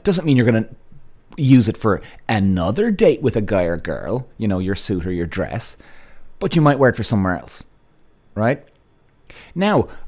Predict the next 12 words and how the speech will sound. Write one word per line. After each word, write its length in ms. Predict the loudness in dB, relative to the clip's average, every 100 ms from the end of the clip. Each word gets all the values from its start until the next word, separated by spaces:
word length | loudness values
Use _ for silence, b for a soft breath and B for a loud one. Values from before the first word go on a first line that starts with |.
| -2
I 100 | -2
tell 300 | -2 -6 -2
you 140 | 2 4
this, 220 | 4 2
though. 240 | -4 -6 -12 -20 -20 _ -20 -20 -20 -20 -20 -20 -20 -20 _ _ _ _ -20 -20 _ -20 -20 _ -20 _ _ -20 _
If 200 | -2 -2
a 40 |
guy 540 | 2 4 4 2 -2 -8 -18 -20 -20 _ -20 -20 _ _ _ _ _ _ _ _ _ _ -16
spent 380 | -4 0 0
three 140 | 0 0
hundred 200 | 2 -2
quid 340 | -2 -2 -4